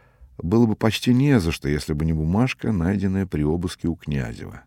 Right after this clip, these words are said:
Это был черновик каких-то стихов, по-видимому, однако не сочиняемых, а только припоминаемых писавшим, так как их автором был указан Р. Киплинг.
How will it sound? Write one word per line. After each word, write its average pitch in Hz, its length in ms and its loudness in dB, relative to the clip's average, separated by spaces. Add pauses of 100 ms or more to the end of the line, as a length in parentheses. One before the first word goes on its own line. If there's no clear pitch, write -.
(540)
Это - 200 -4
был 123 160 2
черновик 131 520 2
каких-то - 480 -2
стихов, - 560 -2
по-видимому, 85 760 0 (580)
однако 82 460 -2
не 78 220 0
сочиняемых, 90 840 0
а 65 60 -2
только 73 300 -4
припоминаемых 80 960 0
писавшим, 60 640 -8 (720)
так 87 180 0
как - 240 -8
их - 160 -6
автором 85 420 0
был 107 200 2
указан 101 480 0 (500)
Р. 90 380 2 (100)
Киплинг. - 760 -6